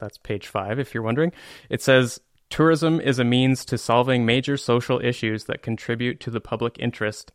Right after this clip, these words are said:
and shared prosperity and welfare of the Netherlands." And that's a big statement on the role of tourism. That's something that's really only come about recently. How does that strike you, Sarah, based on what you've been seeing here and elsewhere in the past few years?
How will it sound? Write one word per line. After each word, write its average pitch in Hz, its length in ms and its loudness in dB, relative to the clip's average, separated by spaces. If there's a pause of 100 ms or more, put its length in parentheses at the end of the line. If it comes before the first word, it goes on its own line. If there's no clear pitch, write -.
and 107 160 -8
shared 123 380 -2
prosperity 113 760 -4
and 104 160 -10
welfare 110 520 -4
of 113 160 -6
the 110 80 -8
Netherlands." 107 520 -2 (480)
And 113 120 0
that's 190 160 2
a 185 40 0
big 139 340 -2
statement - 540 -2
on 104 100 -4
the 101 100 -4
role 104 200 -2
of 104 160 -8
tourism. 98 500 -6 (280)
That's 123 220 -6
something 135 360 0
that's 117 200 -4
really 110 240 -2
only 104 220 -6
come 107 200 -8
about 101 320 -4 (180)
recently. 113 540 -6 (840)
How 135 220 0
does 175 220 -2
that 143 220 4
strike 120 340 0
you, 120 240 -2
Sarah, 117 340 0
based 113 260 -2
on 113 240 -2
what 123 120 -4
you've 127 120 0
been 113 140 2
seeing 110 420 -2
here 110 260 -4
and 104 100 -4
elsewhere 107 380 -4
in 104 60 -6
the 104 60 -8
past 104 260 -6
few 110 140 -6
years? 107 320 -8